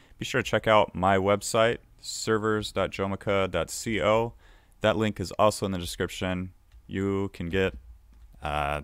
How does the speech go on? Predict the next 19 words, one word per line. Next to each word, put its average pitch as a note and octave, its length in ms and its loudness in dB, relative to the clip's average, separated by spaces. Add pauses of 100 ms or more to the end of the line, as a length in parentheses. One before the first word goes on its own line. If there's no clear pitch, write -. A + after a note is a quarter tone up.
(100)
the E2 100 -10
server G#2+ 260 0
there G#2 340 4 (580)
for F#2+ 200 -2
pretty A#2 240 -2
cheap, A#2 380 -4 (320)
and E2+ 440 -4
I F2+ 120 0
run F2+ 200 2
it F2 220 -2
myself, A#2+ 680 0 (140)
so D#2 460 -2
you E2 140 -6
can E2+ 160 -10
always D#2+ 300 -6
talk - 220 -4
to - 80 -14
me, D#2 320 -6 (120)
and D2 480 -8